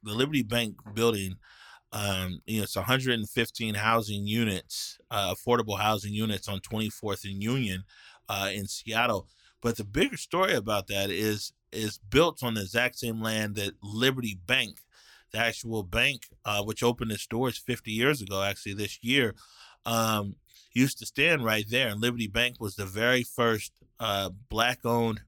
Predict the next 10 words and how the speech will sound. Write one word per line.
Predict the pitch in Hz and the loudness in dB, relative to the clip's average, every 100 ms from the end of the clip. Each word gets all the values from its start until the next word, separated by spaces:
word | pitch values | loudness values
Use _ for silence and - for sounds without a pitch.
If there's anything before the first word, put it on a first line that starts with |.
| _ | _
bank | 107 113 117 110 - | 0 2 2 -2 -14
in | - 120 123 | -6 -2 0
the | 127 | 0
Pacific | - - 110 107 104 | -2 -4 -2 -2 -4
Northwest. | 104 98 107 104 87 - - _ - - - - | -4 -6 -4 -2 -2 -6 -16 _ -20 -20 -20 -8
And | 110 107 | -6 0
so | 127 120 | 4 4
it | 131 | 6
has, | 131 127 | 4 4
the, | 123 | 0